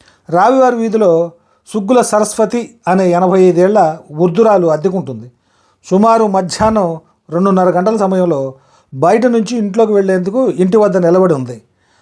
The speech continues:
ఆమె వద్దకు యువకుడు వచ్చి, "తేజ ఉన్నాడా?" అంటూ ప్రశ్నించారు. వృద్ధురాలు ఇక్కడ ఎవరూ లేరని చెప్పింది. ఆమెను మాటల్లో పెట్టి మెడలో ఉన్న గొలుసును తెంచుకొని పరారయ్యాడు. మరో వ్యక్తి మోటార్ బైక్పై వచ్చి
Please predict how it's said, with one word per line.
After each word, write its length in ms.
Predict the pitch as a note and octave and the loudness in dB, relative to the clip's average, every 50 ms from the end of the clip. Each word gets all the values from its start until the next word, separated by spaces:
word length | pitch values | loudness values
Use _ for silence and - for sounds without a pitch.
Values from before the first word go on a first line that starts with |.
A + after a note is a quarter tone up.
| _ _ _ - | _ _ _ -8
ఆమె 200 | C#3 D#3+ E3 E3+ | -6 -2 0 2
వద్దకు 580 | E3 E3+ E3+ F3 A3 - G#3 G3 F3+ E3+ E3 | 2 2 2 0 0 0 2 2 2 2 2
యువకుడు 340 | D#3+ D#3+ E3+ F#3 G3 G#3+ G#3 | 2 2 2 2 2 2 2
వచ్చి, 500 | F#3 E3 D#3 - - C4+ C#4+ C#4 A3 C#3 - _ _ _ _ _ _ - | 2 0 0 -2 -4 -6 -6 -6 -8 -10 -12 _ _ _ _ _ _ 0
"తేజ 220 | G3+ G#3+ A3 A3 | 2 2 4 4
ఉన్నాడా?" 640 | G#3+ G#3 G3 G3 F#3+ F#3+ F#3 F3+ F3+ F3+ F3+ F#3 F#3+ F#3 | 4 2 2 0 -2 -2 0 0 0 0 0 0 -2 -4
అంటూ 180 | F3+ F3 E3 F3 | -4 -4 -4 -4
ప్రశ్నించారు. 540 | E3+ D#3+ D3+ - D#3 C#3 A#2 B2+ A#2 G#2+ - _ _ _ _ _ _ _ _ - F#3 | -4 -6 -6 -8 -12 -12 -12 -12 -14 -14 -16 _ _ _ _ _ _ _ _ -4 -2
వృద్ధురాలు 580 | F#3+ G3 F#3 A#3+ A#3+ A#3 A3+ G#3+ F#3 F3+ F3+ F#3 | -2 0 2 2 4 4 4 2 2 0 0 -2
ఇక్కడ 320 | F3+ E3+ F3+ - G3+ F#3+ | -4 -4 -6 -4 -4 -4
ఎవరూ 400 | D#3+ D3+ D#3+ E3+ G3 G3+ G3+ G3+ | -2 0 0 0 0 2 0 0
లేరని 380 | F#3 E3 F3 F#3+ G3 G3+ G3 - D3+ | 0 2 2 2 2 2 0 -2 -6
చెప్పింది. 380 | D3 - C#3 B2 A2+ A#2 B2+ _ _ _ _ _ _ _ _ _ _ _ _ - | -8 -8 -10 -12 -12 -14 -20 _ _ _ _ _ _ _ _ _ _ _ _ -2
ఆమెను 320 | D3 E3 F3+ F3+ F#3 F3+ | 0 2 2 4 2 2
మాటల్లో 400 | E3 D#3+ F3 F#3+ G3+ A3+ A#3 G#3+ | 2 0 0 2 2 2 2 2
పెట్టి 500 | F3+ E3+ E3 E3 - C4 D4 C#4 G#3+ C#3+ _ _ _ _ _ _ _ - | 2 2 0 -2 -4 -6 -6 -6 -10 -12 _ _ _ _ _ _ _ -10
మెడలో 420 | C3 C#3+ D#3+ F#3+ G#3 G#3+ G#3 G3+ | -4 -4 0 2 2 4 4 2
ఉన్న 180 | G3 G3 F#3+ F#3 | 2 0 0 -2
గొలుసును 400 | E3+ D3 F3+ F#3 F#3 G3+ G3+ F3+ | 0 0 -2 -2 -2 -4 -6 -4
తెంచుకొని 400 | - F3 F3 - - F3+ F#3+ F#3 | -4 -4 -6 -4 -6 -6 -6 -4
పరారయ్యాడు. 640 | F#3 D#3+ D#3+ E3+ F3+ E3 D3 C3+ C3 B2 B2 A2 A2+ A2+ _ _ _ _ _ _ _ _ _ _ _ - - | -2 0 0 2 2 0 -2 -4 -6 -8 -10 -14 -16 -20 _ _ _ _ _ _ _ _ _ _ _ -12 -6
మరో 260 | C3+ D#3+ F3 G3 G#3 | -2 0 2 2 2
వ్యక్తి 500 | G#3+ G#3 G#3+ G3+ - C4+ A#3+ G#3+ G#3 G#3 | 2 2 0 0 -2 -4 -2 -2 -2 -2
మోటార్ 420 | G3 F#3+ E3+ F3+ G3+ G3+ A3 A3 A3 | -4 -2 0 0 0 2 0 0 0
బైక్పై 500 | G#3 G#3 G3+ F3+ F#3 F#3 F3 F#3 F3+ E3+ | 0 -2 -2 -2 -2 -2 0 0 0 2
వచ్చి 560 | D#3 D3+ C#3 C3 - B3 C#4 D4 C#4 G#3+ | 0 -2 -4 -4 -4 -6 -6 -6 -6 -10